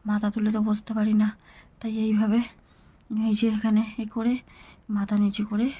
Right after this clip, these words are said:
তোমাদের সাথে আমি কথা বলি। যখনই ঘাড় ব্যথা করে, একটু মাথা উঁচু করে কথা বলি। এই হলো আমার,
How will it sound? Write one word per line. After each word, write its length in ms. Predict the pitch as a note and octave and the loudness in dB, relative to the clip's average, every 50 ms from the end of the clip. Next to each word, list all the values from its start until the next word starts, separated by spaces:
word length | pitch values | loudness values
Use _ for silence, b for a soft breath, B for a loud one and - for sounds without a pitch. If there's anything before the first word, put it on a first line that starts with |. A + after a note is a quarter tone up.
| - - | -16 -10
তোমাদের 280 | - G#3 G3+ G3 G3 G3+ | -6 -4 -2 -2 -2 -4
সাথে 240 | G#3 - G#3 G#3+ | -6 -6 -6 -4
আমি 120 | G#3+ A3 A3 - | -4 -4 -4 -6
কথা 260 | A3 G#3+ G#3 A#3 A3+ | -10 -12 -10 -10 -10
বলি। 280 | A3+ A3 A3+ B3 C#4 - B B B B B B B - | -10 -6 -4 -4 -4 -4 B B B B B B B -8
যখনই 300 | A#3 G#3+ G#3+ A#3 A3+ A3+ A3+ | -8 -6 -6 -4 -4 -2 0
ঘাড় 220 | G#3+ G#3 G#3 G#3 | 0 2 2 2
ব্যথা 240 | G#3+ G#3 G#3 A3+ A3 | 2 0 -2 -2 -8
করে, 200 | A3+ A3+ A#3 C4 C#4+ C#4+ | -8 -4 -2 -2 0 -2
একটু 260 | C#4 - - - G#3+ G#3+ | -2 -4 -6 -10 -6 -4
মাথা 220 | G#3 G#3 G3+ G#3+ G#3+ | -2 -2 -2 0 0
উঁচু 260 | G#3 G3+ - G#3 G#3 | 0 0 0 -2 -2
করে 180 | G#3 G#3 G#3 G#3 | 0 0 0 0
কথা 200 | G#3 G#3 G#3 G#3 | -2 -4 -4 -2
বলি। 220 | G3+ G3+ G#3 G#3+ G#3+ - b b b b b b b b b b - | -2 0 -2 -2 -2 -6 b b b b b b b b b b -6
এই 180 | A#3+ A#3 A#3 A3+ | -4 -2 -2 0
হলো 200 | A3+ A3 A3 A3+ | -2 -2 -2 -2
আমার, 280 | A3 G#3+ G#3+ G#3+ A3+ | -2 0 0 0 -2